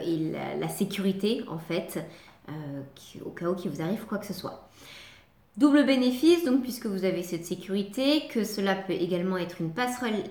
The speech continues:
une passerelle directe vers l'emploi, que le, l'employeur, donc, peut avoir la possibilité de vous recruter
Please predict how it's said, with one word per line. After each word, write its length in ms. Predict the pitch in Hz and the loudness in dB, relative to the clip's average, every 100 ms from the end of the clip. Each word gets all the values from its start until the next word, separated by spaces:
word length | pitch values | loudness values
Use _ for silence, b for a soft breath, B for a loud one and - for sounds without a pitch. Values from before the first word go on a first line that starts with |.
| - | -6
une 120 | 175 | -4
passerelle 540 | 196 - - 190 156 151 | -4 -4 -6 -4 -4 -2
directe 580 | 220 233 220 - - - | 0 0 0 -6 -14 -14
vers 320 | 160 170 233 | -4 0 2
l'emploi, 580 | 214 180 - 165 143 - B B B B - | 2 0 0 0 0 0 B B B B -6
que 120 | 254 | 4
le, 920 | 240 233 202 185 170 160 156 151 147 | 6 6 4 2 4 4 2 0 -2
l'employeur, 540 | 151 175 180 190 180 170 | 0 -2 0 2 2 0
donc, 140 | 156 143 - - | -2 -8 -10 0
peut 60 | 427 508 - - | 2 2 -2 -4
avoir 240 | 196 196 | 2 2
la 80 | 185 | 2
possibilité 760 | 185 190 190 170 180 175 180 | 0 -6 -6 -4 -4 -2 0
de 120 | 165 165 | 0 -2
vous 160 | 160 | -4
recruter 520 | 160 156 165 165 151 | -6 -6 -8 -8 -10